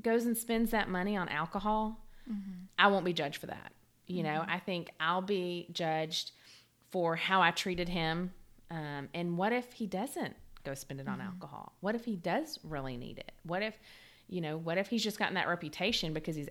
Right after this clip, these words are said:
Speaker 1: out there a lot because he can't get
Speaker 2: Mm-hmm.
Speaker 1: another job? Or, you know, there's just so many variables that to me aren't,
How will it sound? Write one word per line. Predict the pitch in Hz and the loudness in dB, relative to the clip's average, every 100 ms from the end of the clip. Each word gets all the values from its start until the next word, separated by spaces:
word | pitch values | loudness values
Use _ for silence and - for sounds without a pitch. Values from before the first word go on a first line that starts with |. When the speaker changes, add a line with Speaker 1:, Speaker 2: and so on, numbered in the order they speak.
| 156 | -2
Speaker 1:
out | 190 | 0
there | 190 151 147 - | 0 -4 -6 -10
a | 156 | -10
lot | 143 131 139 - | -4 -2 -2 -2
because | 165 170 | -6 -6
he | 170 | -4
can't | - 277 | -2 -2
get | 202 | 0
Speaker 2:
Mm-hmm. | 147 | -2
Speaker 1:
another | 143 151 | -4 -6
job? | 143 127 120 139 | -6 -6 -4 0
Or, | 180 | 4
you | 262 | 8
know, | 285 254 | 10 10
there's | 277 302 | 8 6
just | 359 - | 4 2
so | 440 | 2
many | 392 277 233 - - - - 202 | 2 2 0 -6 -20 -20 -8 4
variables | 226 311 339 233 196 170 180 196 - _ _ _ - - - - - - - | 6 6 6 4 2 2 0 -2 -8 _ _ _ -20 -16 -14 -16 -20 -20 2
that | 214 233 226 - - | 10 10 10 2 -4
to | - | 2
me | 262 269 | 4 6
aren't, | 262 233 226 | 6 6 6